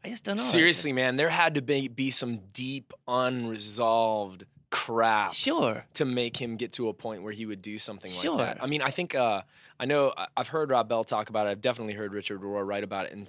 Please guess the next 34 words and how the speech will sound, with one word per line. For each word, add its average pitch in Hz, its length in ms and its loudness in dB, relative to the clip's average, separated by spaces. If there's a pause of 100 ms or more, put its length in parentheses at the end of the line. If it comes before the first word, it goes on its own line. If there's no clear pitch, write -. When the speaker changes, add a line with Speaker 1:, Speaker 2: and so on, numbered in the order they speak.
Speaker 2:
and 101 180 -10
Pete 139 220 -8
Rollins 104 440 0
really 104 280 0
makes 98 200 -4
a 101 40 -8
fine 95 300 -2
point 98 280 -8
on, 90 300 -8
uh, 90 160 -8 (100)
in 101 140 -10
a 95 40 -10
couple 107 280 -8
of 90 80 -10
his 98 160 -12
books 95 340 -6 (360)
when 113 100 -2
he 113 80 0
talks 147 260 0
about 131 200 2
the 113 40 -14
people 151 300 -6
that 123 140 4
are 107 120 0
out 113 280 -2
there 101 320 -2 (380)
raging 120 1080 2 (100)
Speaker 1:
Mm-hmm. 147 180 -2 (120)
Speaker 2:
in 165 140 6
one 254 180 8
way 233 160 10
or 175 80 8
another. 113 340 4
Speaker 1:
Sure. 120 360 0